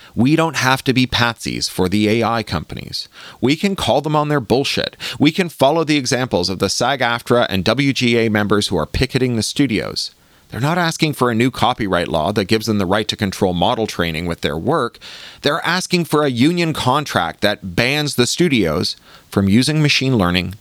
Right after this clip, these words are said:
to replace them. We won't solve Clearview A I by getting a copyright on our faces, but a strong privacy law would put them out of business forever. Privacy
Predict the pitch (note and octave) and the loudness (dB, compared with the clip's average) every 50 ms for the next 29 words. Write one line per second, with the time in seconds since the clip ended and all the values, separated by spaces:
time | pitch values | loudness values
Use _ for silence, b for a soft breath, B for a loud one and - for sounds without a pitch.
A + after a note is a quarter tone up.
0 | _ _ - G2+ F2+ F2+ F2 - - G2 G#2 G2 - - - G#1+ G1+ - _ _ | _ _ -2 0 0 0 0 0 0 0 0 0 -2 -6 -8 -10 -12 -14 _ _
1 | _ _ _ _ _ - - A2+ B2 A2+ B2 D3 F#3 F#3+ - - C#3 B2+ B2+ A#2+ | _ _ _ _ _ -2 -2 0 0 0 0 -2 -2 -2 -2 0 0 0 0 -2
2 | - - - B2+ C3+ C3 A2 A#2 A2+ G#2+ G2+ G2 F2+ F2 G2 A#2+ A#2+ G2 D2+ E2+ | -2 0 2 2 2 2 2 2 4 4 4 2 2 2 0 0 0 -2 -2 -2
3 | F2 F#2 F2 E2+ E2 - - - C#3 - A2 G2 F#2+ E2+ D2+ C#2+ - - A#2 A#2 | 0 0 0 0 -2 -6 -10 -4 -2 0 0 0 0 -2 -4 -4 0 0 2 2
4 | A#2 - F2+ D#2+ E2 E2 E2 D#2 D#2 D#2 C#2 B1 C2+ - - - C3+ C#3 - - | 2 0 0 0 2 0 0 0 -2 -4 -4 -6 -8 -4 0 0 0 0 0 -4
5 | - - - - - - B B B B B B B B B B _ - F#2+ F#2 | -8 -8 -6 -6 -6 -8 B B B B B B B B B B _ -2 -2 0
6 | F2 F2 - - - C3 C3+ D#3+ F#3 F#3+ F3+ F#3+ F3 F#3 F3+ F3+ - - E3+ F3 | -2 -2 -4 -2 0 2 2 2 2 2 2 2 2 2 0 -2 0 2 2 4
7 | F3 F3+ F#3+ G3 G#3 G3+ - _ - - - A2+ A#2 G2 - - C#3+ - - B2 | 4 2 2 0 -2 -4 -10 _ -6 -2 0 0 2 2 2 2 2 0 0 -2
8 | A#2+ A2 G2 G2 E2 - G#2+ G2+ F#2+ G2 F2 E2+ - - - F#2 E2+ E2 G2+ G#2+ | 0 0 -2 -2 -2 -2 0 0 0 -2 -4 -4 -4 -2 -2 0 2 2 0 0
9 | G2+ - B1 - - - _ _ _ _ _ b b b b b b b b - | -2 -6 -10 -12 -14 -20 _ _ _ _ _ b b b b b b b b -8
10 | - - C3+ D#3 E3 F3 E3 - - D#3 D3+ - | -4 -2 -2 0 0 -2 -2 0 2 2 2 2